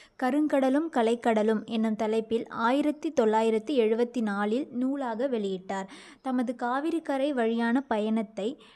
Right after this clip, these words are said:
நடந்தாய் வாடி காவேரி என்னும் தலைப்பில் நூலாக வெளியிட்டுள்ளார்.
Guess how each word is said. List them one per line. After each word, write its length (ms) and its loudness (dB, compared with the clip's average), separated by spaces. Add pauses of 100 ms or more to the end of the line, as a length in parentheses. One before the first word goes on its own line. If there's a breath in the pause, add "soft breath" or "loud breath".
(160)
நடந்தாய் 600 0
வாடி 440 0
காவேரி 640 -2
என்னும் 280 -6
தலைப்பில் 540 -4
நூலாக 480 -2
வெளியிட்டுள்ளார். 760 -4